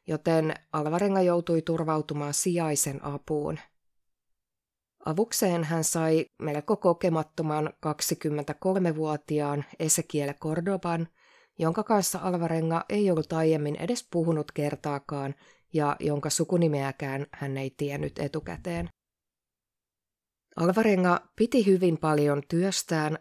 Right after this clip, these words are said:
ja rakasti lasikuituveneensä yksinkertaisia linjoja. Siinä ei ollut hyttiä tai kattoa. Kyseessä oli tällainen seitsemän metriä pitkä ja kapea kanootimuotoinen vene,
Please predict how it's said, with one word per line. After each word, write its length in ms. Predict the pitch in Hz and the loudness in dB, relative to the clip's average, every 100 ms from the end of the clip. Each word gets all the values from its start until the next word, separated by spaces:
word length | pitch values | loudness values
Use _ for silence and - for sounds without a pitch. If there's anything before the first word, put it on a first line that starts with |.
| - | -8
ja 300 | 147 151 151 - _ - | -4 -4 -4 -8 _ -6
rakasti 520 | 226 254 247 - 175 | -4 -2 -2 0 0
lasikuituveneensä 1040 | 180 - - 151 143 147 143 143 143 170 - | 2 0 2 0 0 -2 -2 -2 0 -2 -2
yksinkertaisia 1040 | 180 - - 147 143 - 143 143 - 151 143 | -6 -2 -2 -2 -6 -6 -6 -2 0 0 0
linjoja. 560 | 147 151 156 160 160 - - _ _ _ _ | 0 -2 -4 -4 -8 -12 -20 _ _ _ _
Siinä 340 | - 170 165 175 | 0 4 6 6
ei 100 | 185 | 6
ollut 240 | 165 - | 4 2
hyttiä 400 | 202 _ 175 151 | 0 _ -2 -2
tai 220 | - 139 _ | -4 -8 _
kattoa. 640 | - 151 - _ - - - _ _ _ _ - | -4 -4 -4 _ -4 -4 -4 _ _ _ _ -6
Kyseessä 520 | 156 - 180 - 185 | -2 2 2 4 4
oli 120 | 175 | 2
tällainen 680 | 165 165 165 156 156 156 151 _ _ - | 2 0 2 0 0 0 -2 _ _ -2
seitsemän 520 | - 151 - 170 156 | 0 2 0 0 0
metriä 420 | 147 - 156 147 | -2 -2 -2 -2
pitkä 500 | - 185 - - 170 - _ - | -2 -4 -2 -2 -2 -4 _ -6
ja 240 | 180 196 - | -4 -4 -4
kapea 480 | 170 165 175 165 151 - | -2 0 2 2 0 -4
kanootimuotoinen 1040 | - 151 156 147 147 139 139 139 151 151 147 | -6 -2 0 -2 -4 -6 -8 -6 -6 -6 -6
vene, 300 | 151 175 | -4 -2